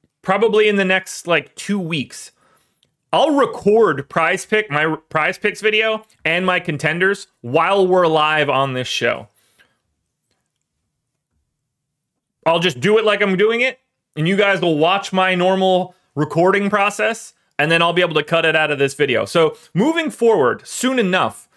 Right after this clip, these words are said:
I'm just going to add Prize Picks and my Contenders videos into the process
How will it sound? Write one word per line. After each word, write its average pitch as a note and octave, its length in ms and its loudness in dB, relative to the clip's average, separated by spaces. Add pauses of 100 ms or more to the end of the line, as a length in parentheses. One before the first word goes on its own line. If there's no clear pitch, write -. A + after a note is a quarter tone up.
(420)
I'm G#3+ 260 0
just A3 160 -4
going G#3+ 160 0
to E3+ 140 -2
add D#3+ 380 -4
Prize D3+ 300 -2
Picks - 420 -4
and C#3 440 -2
my C#3+ 120 0
Contenders C#3 480 -4
videos D#3 420 -2 (280)
into E3+ 420 0
the C#3+ 100 0
process - 680 -4